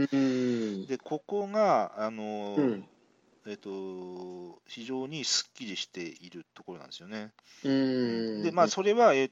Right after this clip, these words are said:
Speaker 2: と、うん、なんやろう、運要素は絡まないんで、あの、
Speaker 1: はい。
Speaker 2: えー、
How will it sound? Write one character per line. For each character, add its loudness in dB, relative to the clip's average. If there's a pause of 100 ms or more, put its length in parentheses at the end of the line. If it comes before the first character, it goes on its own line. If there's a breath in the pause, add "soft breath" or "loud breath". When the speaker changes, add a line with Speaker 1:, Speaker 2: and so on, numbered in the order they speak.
(100)
Speaker 2:
と、 -2 (360)
う -20
ん、 -14
な -2
ん -4
や -4
ろ -8 (680)
う、 -8
運 -6
要 0
素 -6
は -4
絡 0
ま 0
な -2
い -10
ん -18
で、 0 (420 loud breath)
あ 2
の、 0
Speaker 1:
は -
い。 -16 (880)
Speaker 2:
え -4
ー、 -20